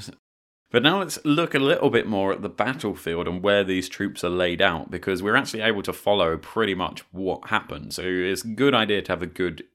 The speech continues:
image of what the battlefield is going to look like. So you have the hill of Brunkeberg in the middle of the map.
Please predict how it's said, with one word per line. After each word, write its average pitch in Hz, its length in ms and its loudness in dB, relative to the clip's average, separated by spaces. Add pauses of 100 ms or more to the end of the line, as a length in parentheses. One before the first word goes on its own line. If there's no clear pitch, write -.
image 92 560 -4 (120)
of 80 200 -6
what 87 180 -2
the 85 60 -8
battlefield 78 640 -6
is 78 100 -10
going - 200 -10
to - 100 -12
look - 340 -6
like. - 320 -20 (400)
So - 120 -6
you 107 100 2
have 107 400 0
the 101 340 4
hill 143 300 2
of 131 140 -2
Brunkeberg 104 880 0
in 90 280 -6
the 85 80 -8
middle 92 320 -4
of - 140 -12
the - 80 -16
map. - 320 -12